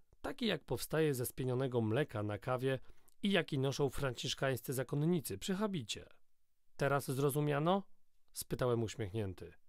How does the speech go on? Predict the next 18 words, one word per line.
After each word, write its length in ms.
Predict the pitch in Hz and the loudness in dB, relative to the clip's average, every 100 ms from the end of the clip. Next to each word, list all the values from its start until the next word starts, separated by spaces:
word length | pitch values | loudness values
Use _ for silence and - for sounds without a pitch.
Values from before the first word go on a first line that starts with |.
| - - - - - - - - | -20 -20 -20 -20 -20 -20 -20 -4
Rozległo 420 | 131 117 147 131 | -2 2 2 2
się 140 | 117 123 | 0 0
rozwlekłe, 560 | 113 107 139 - 117 | 2 0 -2 -2 -4
głośne 460 | 98 123 - 120 110 - - - - | 0 -2 0 -2 -2 -8 -18 -14 -6
"Aha!" 1600 | - - - 113 143 175 196 202 196 190 180 170 151 139 117 104 - _ _ _ _ _ _ - | -4 -2 -2 0 2 2 2 2 2 2 0 0 -2 -4 -6 -10 -14 _ _ _ _ _ _ -12
"Znam 280 | 214 208 247 | -6 0 2
lepszy 300 | 233 - 127 | 2 0 -2
kawał", 400 | - 104 92 82 - - - - | -2 -2 -4 -8 -14 -20 -20 -10
rzuciła 380 | 127 131 135 117 | -4 0 2 4
Zosia. 360 | 110 98 - - - _ _ _ _ _ _ _ - | 2 -2 -6 -12 -20 _ _ _ _ _ _ _ -2
"No 120 | 311 | 2
to 120 | 269 | 4
słuchamy". 420 | 220 117 95 - - - | 4 2 -2 -6 -12 -2
Kiedy 240 | 139 120 | 0 2
pewien 280 | - 127 120 | 0 0 0
komar 320 | 277 233 113 | 2 2 2
osiągnął 380 | 117 - 123 120 | 0 -2 0 0
pełnoletność, 760 | 120 120 113 147 - 202 - | 2 2 4 2 0 -4 -4